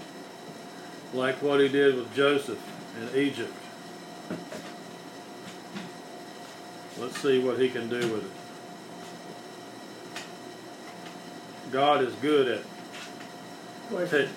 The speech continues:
Speaker 1: Yes.
Speaker 2: Go back to, uh, verse twenty.
Speaker 1: Yes.
Speaker 2: When it says, "Praise the," well, nineteen said, "The Lord has established his throne in heaven, and his kingdom rules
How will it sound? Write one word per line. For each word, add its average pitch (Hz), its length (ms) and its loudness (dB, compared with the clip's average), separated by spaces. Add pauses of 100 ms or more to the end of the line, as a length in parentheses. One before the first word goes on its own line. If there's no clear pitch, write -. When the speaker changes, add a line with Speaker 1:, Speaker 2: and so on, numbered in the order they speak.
(140)
Speaker 1:
Yes. 123 320 6 (1600)
Speaker 2:
Go 226 160 -2
back 233 380 -2
to, 220 80 2 (180)
uh, 165 260 -2 (460)
verse 190 320 0 (120)
twenty. 185 300 -2 (560)
Speaker 1:
Yes. 123 200 4 (1900)
Speaker 2:
When 180 140 -2
it 170 60 -4
says, 180 440 0
"Praise 208 320 6
the," 202 120 0 (420)
well, 196 340 4 (1300)
nineteen 254 540 4
said, 202 240 6
"The 170 80 2
Lord 214 280 4
has 190 280 4
established 185 720 0
his 180 160 0 (100)
throne 202 400 0
in 170 80 -2
heaven, 170 420 0 (320)
and 196 140 -4
his 175 180 -6 (120)
kingdom 180 500 2
rules 196 200 2